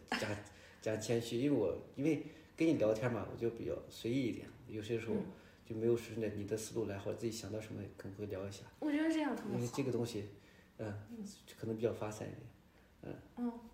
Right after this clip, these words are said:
Speaker 2: 我觉得这个特别好。
Speaker 1: 因为我们也没有什么提纲，也没有什么副稿，就临时自己总结语言。
Speaker 2: 这不是特别真实吗？
Speaker 1: 嗯，嗯，嗯。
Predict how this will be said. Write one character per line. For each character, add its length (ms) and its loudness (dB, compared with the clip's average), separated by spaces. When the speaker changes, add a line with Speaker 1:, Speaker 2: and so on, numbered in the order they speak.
Speaker 2:
我 60 -10
觉 100 -6
得 140 -2
这 320 -2
个 140 -2
特 180 -8
别 80 -2
好。 340 -6
Speaker 1:
因 100 8
为 60 10
我 40 10
们 240 8
也 140 4
没 120 4
有 140 10
什 120 0
么 60 2
提 200 -4
纲， 180 0
也 140 0
没 100 0
有 60 2
什 100 -4
么 80 -2
副 220 -2
稿， 160 -2
就 120 8
临 200 10
时 360 6
自 120 -2
己 100 2
总 180 -2
结 140 0
语 200 0
言。 80 -6
Speaker 2:
这 120 4
不 120 6
是 80 10
特 160 0
别 140 8
真 240 6
实 160 2
吗？ 180 2
Speaker 1:
嗯， 140 6
嗯， 140 0
嗯。 160 0